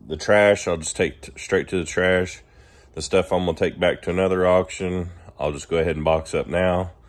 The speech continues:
And, uh, whatever I put on eBay, I'll put it separate. So that way, when I bring it in here, it's already sorted through, and, uh, it's not like all the rest of this that I've still gotta sort through.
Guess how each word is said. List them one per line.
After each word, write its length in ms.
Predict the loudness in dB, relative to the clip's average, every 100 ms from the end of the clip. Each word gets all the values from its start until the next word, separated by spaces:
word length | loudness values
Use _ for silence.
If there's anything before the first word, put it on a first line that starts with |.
| -20 -20 -20 -20 -20 -20 _
And, 420 | -6 -2 0 0 0
uh, 220 | 0 0
whatever 340 | 2 2 2
I 20 |
put 220 | 0 0 0
on 140 | 0
eBay, 360 | -2 0 2 2
I'll 120 | 0
put 240 | -2 -4
it 160 | -4 -6
separate. 440 | -8 -8 -14 -14
So 280 | -10 -8 -8 -16 -20 -20 -20 -20 -20 -20 -20 2
that 160 | 4
way, 300 | 8 6 6
when 260 | 2 -2 -2
I 40 |
bring 200 | 2 2
it 100 | 4
in 120 | 2 2
here, 280 | 2 2
it's 140 | 2 4
already 240 | 4 2
sorted 340 | -2 -2 -2 -4
through, 460 | 0 0 0 -4 -10 -16 -12
and, 400 | -8 -6 -8 -8
uh, 200 | -8 -10 -12 -20 -20 -20 _ -20 _ _ -20 -20 -14 -8
it's 140 | -4
not 220 | -4 -2
like 340 | -2 -4 -4 -16 -20 -20 -18 -10
all 160 | -8
the 80 | -8
rest 260 | -10 -12 -16
of 80 |
this 320 | -18 -18 -20 -20 -20 -20 -20 -20 -20 _ _
that 120 | -16 -14
I've 140 | -14
still 340 | -6 -4 -4
gotta 320 | -2 -2 -2 -6
sort 300 | -10 -12 -12
through. 340 | -16 -14